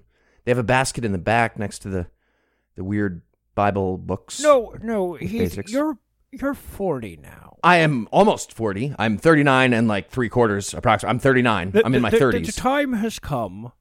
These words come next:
Speaker 2: for Mack Weldon.
Speaker 1: Oh, what's Mack Weldon?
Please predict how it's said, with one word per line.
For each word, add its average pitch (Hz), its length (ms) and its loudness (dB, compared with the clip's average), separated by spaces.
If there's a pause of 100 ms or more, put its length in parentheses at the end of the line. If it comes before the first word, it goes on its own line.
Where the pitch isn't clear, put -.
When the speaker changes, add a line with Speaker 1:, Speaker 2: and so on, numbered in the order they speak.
(140)
Speaker 2:
for - 260 -4
Mack 143 460 -8
Weldon. 110 600 -10 (240)
Speaker 1:
Oh, 220 180 2
what's 90 640 -4 (520)
Mack 123 560 -4 (800)
Weldon? 151 640 -6